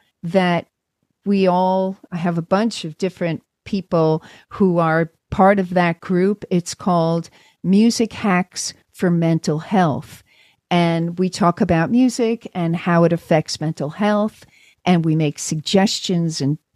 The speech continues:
turn each other on to all sorts of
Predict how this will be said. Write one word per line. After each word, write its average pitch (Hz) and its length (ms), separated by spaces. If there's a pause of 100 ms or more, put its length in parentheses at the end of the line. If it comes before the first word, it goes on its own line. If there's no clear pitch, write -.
(680)
turn 180 340
each 175 240
other 175 240
on 165 300
to - 160
all 160 240
sorts - 400
of 170 200